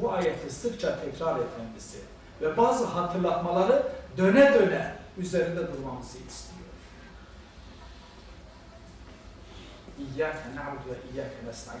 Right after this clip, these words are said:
dememizi bunun için özellikle bizden istiyor. Ta ki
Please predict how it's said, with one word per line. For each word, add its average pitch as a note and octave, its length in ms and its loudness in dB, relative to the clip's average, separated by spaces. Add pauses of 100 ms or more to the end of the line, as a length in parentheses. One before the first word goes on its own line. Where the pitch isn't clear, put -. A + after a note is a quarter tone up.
(120)
dememizi - 500 -14 (480)
bunun G#3 200 2
için - 280 -4
özellikle A2 540 -8
bizden - 240 -14 (160)
istiyor. - 340 -14 (1900)
Ta E3 240 0
ki E3 360 -6